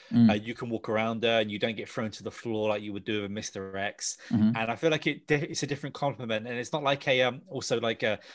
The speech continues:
Speaker 2: a Doctor Salvador from Four where it's an instant kill, dead, you're gone, sorry,
Speaker 1: Right.
Speaker 2: sort of thing. So I think it's a nice mixture. I'm, I'm curious to see how Lady Dimitrescu is, because in the trailers we've seen, I, I, I won't go into specifics 'cause I,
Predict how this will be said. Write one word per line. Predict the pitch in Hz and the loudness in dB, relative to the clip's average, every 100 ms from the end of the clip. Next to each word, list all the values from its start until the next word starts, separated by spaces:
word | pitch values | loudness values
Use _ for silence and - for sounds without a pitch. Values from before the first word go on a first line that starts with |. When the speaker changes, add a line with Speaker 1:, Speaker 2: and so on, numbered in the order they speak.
| - 110 | -10 -2
Speaker 2:
a | |
Doctor | 131 117 107 | -2 -2 -2
Salvador | 135 135 117 107 101 | 2 2 2 0 0
from | - 95 | -4 -8
Four | - 117 101 | 0 2 2
where | 98 95 | 0 0
it's | 107 - | -2 -4
an | 110 | -6
instant | 113 - 113 - | -6 -8 -12 -4
kill, | 117 104 | -2 -2
dead, | 101 110 95 | -2 -4 -2
you're | 98 | -4
gone, | 117 113 | -2 -4
sorry, | 107 - 85 95 _ _ - | -6 -6 -8 -10 _ _ -2
Speaker 1:
Right. | 110 107 | 2 2
Speaker 2:
sort | 101 | 0
of | |
thing. | 101 - _ | -8 -18 _
So | 117 104 98 - - _ | -2 0 -4 -14 -20 _
I | 131 120 | 0 0
think | - 170 180 | -2 -2 -2
it's | 151 | -4
a | |
nice | 151 160 156 - | -2 0 0 -2
mixture. | 160 - 139 | -8 -2 -2
I'm, | 127 135 | 0 -4
I'm | 139 143 | -8 -8
curious | - 175 | -2 -2
to | 175 | 2
see | 160 | 2
how | 143 | 2
Lady | 143 135 135 | 0 -2 -4
Dimitrescu | 123 - 151 214 | -6 -6 -6 -8
is, | 190 | -10
because | 185 - 139 - - - - _ _ | -8 -4 -4 -4 -12 -20 -20 _ _
in | 139 135 131 | -2 -2 -6
the | 123 | -6
trailers | 123 143 131 127 | -2 2 2 0
we've | 143 | -4
seen, | - 139 127 131 | -4 -6 -6 -10
I, | - - 247 - | -12 -14 -14 -12
I, | - - | -6 -2
I | |
won't | 127 143 143 | 2 2 4
go | 123 | 4
into | 113 | 4
specifics | 120 - 131 117 | -6 -4 -4 -6
'cause | - 113 | -8 0
I, | 120 | 0